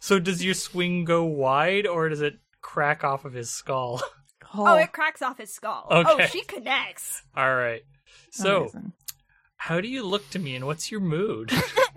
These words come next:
Speaker 1: <laughs>
Speaker 2: Um, she's, she is definitely mad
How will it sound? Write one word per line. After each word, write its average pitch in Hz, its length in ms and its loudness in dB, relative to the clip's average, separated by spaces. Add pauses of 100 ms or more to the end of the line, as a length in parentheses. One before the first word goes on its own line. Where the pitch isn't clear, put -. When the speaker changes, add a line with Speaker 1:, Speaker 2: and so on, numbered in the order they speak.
(200)
Speaker 1:
<laughs> - 640 -18
Speaker 2:
Um, 254 600 0 (560)
she's, 349 480 -6 (260)
she - 220 -6
is 415 240 -2 (920)
definitely 311 680 0
mad 220 640 -2